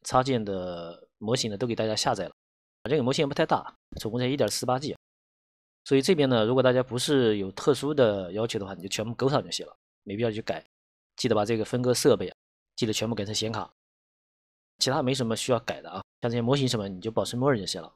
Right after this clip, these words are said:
没必要去动它。这是这个，这边的一个配置文件的设置情况啊。还有这个、大家说一下这个模型，这个模型，它这下面呢提供了很多的模型，这些模型呢，下面这些呢都是需要自己下载的。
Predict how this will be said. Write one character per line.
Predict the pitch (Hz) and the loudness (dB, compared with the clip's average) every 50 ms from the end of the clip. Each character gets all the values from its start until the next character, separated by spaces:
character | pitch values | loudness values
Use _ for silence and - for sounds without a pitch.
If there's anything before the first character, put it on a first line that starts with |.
| _ _ _ | _ _ _
没 | - 95 101 | -10 -4 -2
必 | 120 | -2
要 | 117 | -2
去 | 107 113 | -2 0
动 | - 147 131 110 | 0 0 0 0
它。 | - - - _ _ _ _ _ _ _ _ _ _ _ _ _ _ _ _ _ _ _ _ _ | -4 -12 -18 _ _ _ _ _ _ _ _ _ _ _ _ _ _ _ _ _ _ _ _ _
这 | - 117 | -6 -6
是 | 117 120 | -4 0
这 | 120 131 127 | 0 0 0
个， | 110 120 110 104 101 101 98 101 - - | 2 0 -2 -2 -2 -2 -4 -6 -8 -4
这 | - 131 | -2 0
边 | 117 120 | 0 2
的 | 120 117 | 0 0
一 | 107 107 | -2 -2
个 | 113 | -4
配 | 113 - - 165 131 | -4 0 0 0 0
置 | 117 117 104 | 0 -2 -4
文 | 92 90 107 | -4 -6 0
件 | 120 147 123 | 2 2 2
的 | 107 | 2
设 | - 135 117 | 2 0 0
置 | 101 101 | 0 -2
情 | - - 87 92 | -4 -6 -6 -4
况 | 113 117 95 | -4 -4 -4
啊。 | 92 87 - - _ _ _ _ _ _ _ _ _ _ | -4 -8 -10 -12 _ _ _ _ _ _ _ _ _ _
还 | - 135 147 | 2 4 6
有 | 143 | 6
这 | 151 160 | 8 8
个、 | 151 | 8
大 | 147 147 | 8 8
家 | 147 | 6
说 | 139 - - 156 | 6 6 6 6
一 | 147 | 8
下 | 139 | 8
这 | 139 139 | 6 4
个 | 120 117 107 107 104 101 101 95 95 92 | 4 4 4 4 2 0 -2 -4 -6 -6
模 | 104 110 131 | -4 -2 -2
型， | 131 - 104 104 - - _ _ _ _ | -2 -2 -4 -8 -10 -14 _ _ _ _
这 | - 135 | -6 -6
个 | 110 98 | -4 -4
模 | 98 104 | -4 -4
型， | 110 - 104 101 110 123 | -4 -4 -6 -8 -10 -10
它 | 120 120 | -8 -4
这 | 117 123 | -4 -2
下 | 120 131 127 | -2 0 0
面 | 127 123 | 2 2
呢 | 117 110 | 0 0
提 | 107 - - 110 | -2 -6 -6 -2
供 | 123 120 | -2 -2
了 | 117 | -2
很 | 110 - 98 | -2 -4 -8
多 | 95 110 123 120 | -4 -4 -2 -2
的 | 110 | -2
模 | 95 92 98 | -4 -4 -4
型， | - - 87 87 - - _ _ _ _ _ _ _ _ | -6 -6 -6 -10 -14 -18 _ _ _ _ _ _ _ _
这 | - 175 | 0 2
些 | 151 143 | 4 4
模 | 135 131 135 | 6 4 4
型 | 131 131 120 | 4 4 2
呢， | 120 113 | 2 2
下 | - - 160 | 2 2 2
面 | 147 143 139 | 2 2 2
这 | 135 - | 0 0
些 | 123 117 | 0 0
呢 | 101 95 | -2 -2
都 | - 127 | -2 -2
是 | 131 127 | -2 -2
需 | 110 120 | -2 -2
要 | 120 117 | -2 -2
自 | - 131 | -2 -4
己 | 104 95 | -4 -2
下 | - - 139 | -2 -2 -2
载 | 110 92 - | -4 -6 -10
的。 | - | -12